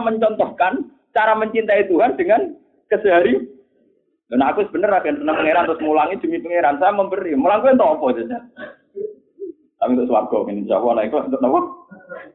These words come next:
Paham ya? Jadi ini pentingnya ulama. Ulama lah yang bisa menjelaskan ciri-cirinya Allah Ta'ala. Nah, ada ulama, ada. Wong kula gak ada pengalaman, dia nanti ngelepas jenazah. Kebetulan orang besar dan yang datang banyak.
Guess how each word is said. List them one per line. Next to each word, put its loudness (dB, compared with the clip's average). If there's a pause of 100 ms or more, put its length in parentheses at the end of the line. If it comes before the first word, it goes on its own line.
(800)
Paham -2
ya? -8 (120)
Jadi -6
ini 2
pentingnya -4
ulama. -10 (240)
Ulama 0
lah 0
yang -6
bisa -6 (100)
menjelaskan -6
ciri-cirinya -6
Allah -4
Ta'ala. -6 (200)
Nah, -4
ada 0
ulama, 0
ada. -6 (1600)
Wong -4
kula 0
gak -4
ada 0
pengalaman, -2
dia -6
nanti -4
ngelepas -4
jenazah. -6
Kebetulan -6
orang -4
besar -4
dan -8
yang -6
datang -8
banyak. -14